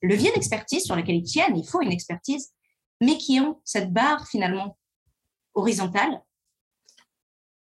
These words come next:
de compétences transverses, de compréhension transverse et qui arrivent à traduire ce qu'ils font à quelqu'un qui ne fait pas le même métier.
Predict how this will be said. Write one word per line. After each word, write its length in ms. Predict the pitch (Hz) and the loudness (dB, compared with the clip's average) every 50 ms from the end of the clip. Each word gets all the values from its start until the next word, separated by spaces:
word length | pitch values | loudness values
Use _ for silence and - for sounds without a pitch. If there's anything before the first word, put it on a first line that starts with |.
| _ _ - | _ _ -8
de 420 | 170 170 240 285 302 294 285 - - - | -4 0 2 2 2 2 -2 -4 -4 -4
compétences 520 | - 247 233 240 233 - 226 196 202 - - | -4 -2 0 0 -2 -2 -2 -4 -4 -4 -6
transverses, 720 | - 202 196 185 175 - - 165 165 - - - - - - | -4 -4 -4 -4 -4 -6 -4 -4 -4 -4 -4 -8 -12 -8 -6
de 80 | 180 220 | -6 -4
compréhension 560 | - - 277 262 - 247 214 - - - 185 | -2 -2 -2 -2 0 -2 -2 -2 -4 -6 -8
transverse 520 | 175 - - 175 175 156 160 - - - - | -8 -6 -6 -6 -4 -4 -4 -4 -6 -8 -12
et 60 | 175 | -8
qui 100 | - - | -2 -2
arrivent 300 | 175 190 240 254 240 - - - | 0 2 2 0 0 -2 -6 -10
à 100 | - 170 | -10 -10
traduire 540 | 175 - - - 339 277 196 196 185 180 180 | -8 -6 -2 0 0 0 0 -2 -4 -6 -6
ce 100 | - - | -8 -10
qu'ils 160 | - - 175 | -10 -10 -12
font 260 | - - 175 170 175 - _ _ _ _ _ _ _ _ _ | -10 -8 -8 -8 -8 -12 _ _ _ _ _ _ _ _ _
à 80 | - - | -6 -2
quelqu'un 280 | - 233 226 - 262 | -2 -2 0 0 0
qui 120 | 254 - 214 | 0 0 -2
ne 60 | 185 | -4
fait 180 | - 190 185 180 | -2 -4 -4 0
pas 120 | 202 196 | 0 0
le 80 | 196 185 | 0 0
même 160 | 175 170 160 | 0 0 0
métier. 320 | 165 156 156 - 139 139 | -2 -4 -8 -10 -14 -16